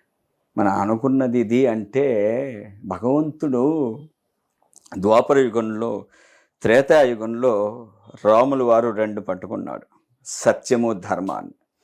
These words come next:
చివరి వరకు వదలలేదు దాన్ని. ద్వాపర యుగంలో కృష్ణుడు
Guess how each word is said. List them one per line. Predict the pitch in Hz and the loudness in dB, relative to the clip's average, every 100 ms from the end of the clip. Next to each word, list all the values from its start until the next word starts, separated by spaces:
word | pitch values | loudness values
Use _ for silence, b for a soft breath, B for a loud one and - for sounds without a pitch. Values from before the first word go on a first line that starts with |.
| _ _ b b b b | _ _ b b b b
చివరి | - - 127 131 | -6 0 4 4
వరకు | 113 110 - | 2 -2 0
వదలలేదు | 117 92 98 76 53 50 _ _ _ _ _ - | 0 0 -2 -6 -10 -14 _ _ _ _ _ -8
దాన్ని. | 95 92 87 - _ _ _ _ - | -4 -4 -4 -12 _ _ _ _ -10
ద్వాపర | 101 113 131 139 | 0 4 4 2
యుగంలో | 127 113 117 117 | -2 -4 -4 -4
కృష్ణుడు | - 107 - 139 113 90 101 113 | -4 -10 -8 -6 -4 -2 -4 -6